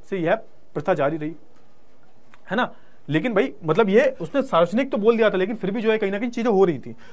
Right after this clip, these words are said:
सोने की खानों में जो है काम करने के लिए श्रम की मांग बनी हुई थी, इसलिए अफ्रीका से गुलाम लोगों को जो है मंगाकर अमेरिकी महाद्वीपों में जो है भेजा गया। अब सुनो यहाँ पर,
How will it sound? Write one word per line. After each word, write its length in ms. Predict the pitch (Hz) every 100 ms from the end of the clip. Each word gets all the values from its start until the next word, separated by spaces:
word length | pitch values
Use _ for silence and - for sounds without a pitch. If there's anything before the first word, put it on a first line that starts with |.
| - -
सोने 220 | 196 247
की 100 | 285
खानों 280 | 185 180 233
में 100 | 233
जो 80 | 226
है 60 |
काम 240 | 233 190 220
करने 260 | 208 202
के 80 | 202
लिए 240 | 180 190 220 - -
श्रम 300 | - 208 247
की 100 | 233
मांग 240 | 185 220 240 -
बनी 240 | 131 160 240
हुई 160 | 214
थी, 140 | 202 226
इसलिए 300 | 202 202 214
अफ्रीका 540 | - 170 - 214 254
से 200 | 247 226 240 -
गुलाम 320 | 135 165 240
लोगों 200 | 202 185
को 100 | 202
जो 100 | 202
है 100 | 202
मंगाकर 360 | 170 156 156 214 - -
अमेरिकी 320 | 180 202 214
महाद्वीपों 380 | 214 170 175 190
में 100 | 180
जो 100 | 170
है 60 | 175
भेजा 200 | 127 120
गया। 140 | 123
अब 120 | -
सुनो 200 | - 269
यहाँ 120 | 220 156
पर, 180 | 120